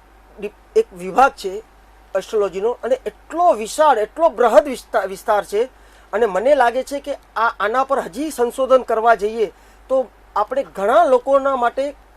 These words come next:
જીવનમાં સરળતા લાવી શકીએ છીએ. આ એટલો સરળ છે, અને મારો તો અનુભવ લીધેલું છે. અત્યારે જ્યારે તમે, હું તમને વાત કરું કે, અ, ટુ થાઉઝન્ડ નાઇન્ટીનમાં કોવિડ આવ્યું હતું, તો કોવિડમાં તમને ખબર છે કોવિડ ઇન્ફેક્શન વધારે કોને કોને ફેલાવ્યું હતું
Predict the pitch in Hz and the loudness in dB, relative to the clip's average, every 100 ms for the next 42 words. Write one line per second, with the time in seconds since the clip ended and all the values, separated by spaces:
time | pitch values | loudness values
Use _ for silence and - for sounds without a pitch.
0 | 196 160 226 262 262 - 208 220 262 220 | -18 -4 2 2 0 -4 -4 -2 -2 0
1 | 190 214 - 185 170 - 143 _ _ _ | -2 -4 -12 -16 -20 -20 -20 _ _ _
2 | _ _ _ _ _ 226 208 - 320 339 | _ _ _ _ _ -2 -2 -4 -4 -2
3 | 254 226 - 170 _ - 220 180 196 240 | 0 -2 -4 -14 _ -4 -2 0 0 -2
4 | 262 208 226 285 294 233 214 185 175 - | -4 -2 0 2 0 0 -4 -4 -16 -20
5 | _ _ - - 240 220 233 233 226 240 | _ _ -10 -6 -4 -2 -2 -2 -2 -2
6 | 220 220 233 226 226 226 226 247 240 208 | -2 -8 -8 -6 -2 -2 -2 -8 -8 -10
7 | - _ 208 202 196 202 180 214 214 214 | -12 _ 0 2 0 -2 -6 -4 -2 -2
8 | 196 214 233 226 - 220 233 202 190 190 | -2 -4 -10 -10 -2 0 2 0 0 -4
9 | 170 _ _ _ _ _ _ _ _ _ | -14 _ _ _ _ _ _ _ _ _
10 | _ _ - 294 - 254 262 320 320 320 | _ _ -12 -8 2 4 4 2 4 4
11 | 311 311 320 277 320 330 - 240 247 285 | 4 -2 -2 0 0 -2 -4 0 0 -2
12 | 247 - 233 233 277 - 285 214 185 202 | -10 -12 -10 -6 -6 -6 -10 -10 -6 -2
13 | 269 277 240 247 277 277 254 247 262 262 | -2 -2 -2 -2 -2 -2 -2 -2 -2 -4
14 | 269 | -14